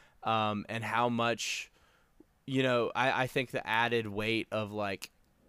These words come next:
her parents can't hear themselves being mocked, but she is subjected to it daily was really, really important and really, uh, painful to watch on the screen, but done really well.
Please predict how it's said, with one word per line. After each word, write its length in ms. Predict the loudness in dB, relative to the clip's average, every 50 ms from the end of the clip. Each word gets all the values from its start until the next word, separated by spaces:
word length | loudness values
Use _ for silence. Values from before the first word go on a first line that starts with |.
| _ _
her 180 | -8 -6 -6 -6
parents 420 | -4 -4 -4 -2 -2 -4 -4 -8
can't 320 | -12 -12 -10 -10 -8 -10 -10
hear 540 | -10 -8 -6 -4 -4 -4 -6 -6 -8 -10 -12 -12
themselves 560 | -10 -10 -10 -8 -6 -4 -4 -4 -4 -6 -8
being 280 | -8 -6 -6 -6 -6 -6
mocked, 380 | -6 -4 -4 -6 -6 -10 -14 -16
but 120 | -12 -10
she 240 | -10 -8 -8 -8 -8
is 120 | -8 -10
subjected 540 | -10 -12 -12 -8 -6 -6 -6 -6 -10 -14 -12
to 140 | -10 -8 -8
it 180 | -8 -8 -8 -8
daily 540 | -6 -6 -6 -4 -4 -4 -4 -4 -4 -8 -12 _ _ _
was 360 | -6 -4 -4 -4 -6 -8 -14 -16 -16
really, 400 | -14 -12 -8 -6 -4 -4 -4 -4
really 240 | -4 -2 -4 -2 -4
important 560 | -4 -6 -6 -4 -4 -4 -2 -4 -6 -6 -8 -10 _
and 180 | -10 -8 -8 -6
really, 440 | -4 -4 -4 -4 -6 -6 -8 -8 -10 _ -20 -20 -20 -20 -20 -20 -20 -20 -20 -20 _ -20 -20 _ _ _
uh, 420 | 0 0 2 2 2 2 0 0 -2 -6 _ _ _ _ -20 -20 _ _ _ _ _ -10 -2
painful 480 | 0 2 2 2 2 0 0 0 0 0
to 60 | 2
watch 380 | 2 2 2 2 2 0 -2 -4
on 60 | -4
the 80 | -4 -4
screen, 520 | -6 -8 -8 -6 -6 -4 -4 -4 -4 -4
but 160 | -4 -6 -4
done 260 | -2 -2 -2 -2 -2
really 200 | -2 0 0 0
well. 440 | 0 0 0 2 2 2 0 -2 -4